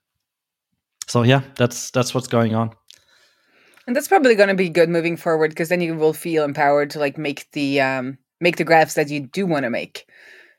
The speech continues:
Speaker 1: Yeah. And, and have it, like, behave the way we, we, uh, we want it to behave. Um,
Speaker 2: Yeah.
Speaker 1: because, yeah, it's so easy to, uh,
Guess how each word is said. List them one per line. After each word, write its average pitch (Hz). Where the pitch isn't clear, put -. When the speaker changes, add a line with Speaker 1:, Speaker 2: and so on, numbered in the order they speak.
Speaker 1:
Yeah. 113
And, 123
and 123
have 131
it, -
like, -
behave 113
the 120
way 104
we, 104
we, 107
uh, 104
we 120
want 98
it 98
to 110
behave. 104
Um, 101
Speaker 2:
Yeah. 165
Speaker 1:
because, -
yeah, 98
it's 117
so 113
easy 104
to, 101
uh, 95